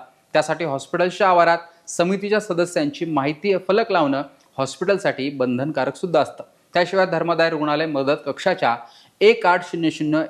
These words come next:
एक दोन तीन दोन दोन एक या टोल फ्री क्रमांकाला संपर्क करू शकता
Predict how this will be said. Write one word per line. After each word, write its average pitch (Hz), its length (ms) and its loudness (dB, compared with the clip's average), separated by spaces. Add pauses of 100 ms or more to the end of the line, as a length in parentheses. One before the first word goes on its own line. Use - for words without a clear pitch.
एक 160 240 -4
दोन 151 180 0
तीन 143 360 -2
दोन 139 280 -2
दोन 160 160 2 (120)
एक - 300 0 (120)
या 175 80 4
टोल 202 240 2
फ्री 208 160 -2
क्रमांकाला 156 520 0
संपर्क 127 420 -6
करू 139 240 0
शकता 175 320 -2